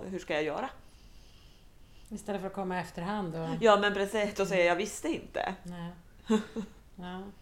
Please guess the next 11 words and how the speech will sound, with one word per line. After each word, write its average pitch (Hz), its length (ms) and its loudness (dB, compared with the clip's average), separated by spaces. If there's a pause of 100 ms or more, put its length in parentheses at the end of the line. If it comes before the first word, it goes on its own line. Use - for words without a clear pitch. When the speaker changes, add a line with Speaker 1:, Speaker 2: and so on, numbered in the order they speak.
(140)
Speaker 2:
Ja, 208 220 -4
men 208 340 -2 (140)
vad 214 380 -4
roligt 262 440 -2
att 226 120 -2
höra. 247 580 -2 (680)
Jag 285 140 -4
tänker 320 500 0 (320)
mycket 339 440 0
inom, 311 440 4
eh, 269 680 4